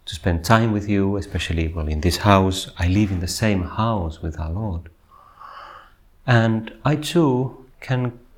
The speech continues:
become used to your presence, Jesus. I can, I come here to greet you every time I come home and every time I go, go out. But even I can fall into that, you know,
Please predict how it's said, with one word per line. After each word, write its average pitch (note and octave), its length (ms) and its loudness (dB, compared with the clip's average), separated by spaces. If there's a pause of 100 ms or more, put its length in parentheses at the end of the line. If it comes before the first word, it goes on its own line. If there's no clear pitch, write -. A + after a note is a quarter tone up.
become B2 320 4
used D#3+ 480 0
to G#2 100 4
your E2+ 160 6
presence, F2 560 0
Jesus. E2+ 400 2
I A2 80 2
can, G#2 380 0 (1000)
I - 100 6
come A2 680 2
here G#2+ 300 6 (160)
to F#2+ 140 2
greet A#2 480 2
you G#2 240 -2 (200)
every G2+ 220 -2
time G2 260 0
I F2+ 60 -2
come F2 220 -2
home A2 560 2
and F2+ 200 -4
every F#2+ 180 -4
time F#2+ 260 2
I F2+ 60 2
go, E2+ 420 0 (520)
go F2+ 240 6
out. A2 540 2 (1160)
But C3+ 100 2
even F#3 440 -2 (420)
I D#3+ 160 6
can A#2 180 0
fall C3 320 2
into F2 240 0
that, E2+ 420 -2 (720)
you G#2 160 -6
know, F#2 580 0